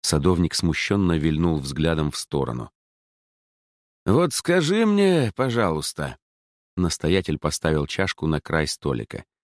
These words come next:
«Кто его учил так доклады составлять?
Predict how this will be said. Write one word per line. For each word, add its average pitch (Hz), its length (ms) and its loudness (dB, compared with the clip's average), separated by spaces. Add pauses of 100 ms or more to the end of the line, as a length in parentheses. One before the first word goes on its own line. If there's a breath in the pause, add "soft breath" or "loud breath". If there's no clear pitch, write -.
(440)
«Кто 139 300 2
его 185 340 4
учил 170 360 2
так 135 300 -2
доклады 147 600 0
составлять? 92 760 0